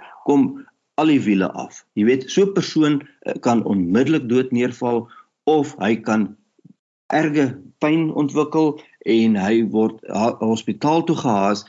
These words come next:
en dit is een van die, van, van, van, van die min regtig chirurgiese noodgevalle wat d-, moet geopereer word om te kyk of jy nie die persoon se lewe kan red nie. En dit is ingewikkelde chirurgie, dis hoë risiko chirurgie,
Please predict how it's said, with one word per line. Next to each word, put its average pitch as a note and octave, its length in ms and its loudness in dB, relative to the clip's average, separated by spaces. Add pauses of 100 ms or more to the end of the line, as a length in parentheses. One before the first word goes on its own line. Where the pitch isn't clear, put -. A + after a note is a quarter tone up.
(160)
en A2+ 160 2
dit C3 160 2
is E3 160 0
een D3 180 2
van B2+ 140 -2
die, A#2+ 240 0 (240)
van, G#2+ 240 0
van, G#2 300 0
van, G#2 280 0
van G2 180 0
die G2 80 2
min B2+ 240 4
regtig A2+ 580 0
chirurgiese G#2 640 -2
noodgevalle C#3 840 0 (180)
wat A2+ 160 0 (300)
d-, - 120 -6 (120)
moet G#2 300 0
geopereer A2 640 2
word A2+ 300 0 (140)
om G#2+ 160 0
te G#2 100 -2
kyk A2 280 0
of F2 120 -2
jy F#2 120 2
nie G#2 160 2
die G2 100 0
persoon G2 420 0 (140)
se - 140 -2
lewe F#2 300 2
kan F2+ 220 -2
red F2 240 -2
nie. D#2+ 120 -4 (180)
En A2 100 2
dit B2 160 2
is C#3+ 260 -4
ingewikkelde D3 640 2
chirurgie, B2 680 -2 (120)
dis G2+ 220 0
hoë C3+ 420 4
risiko A#2+ 420 -2
chirurgie, G#2 580 -2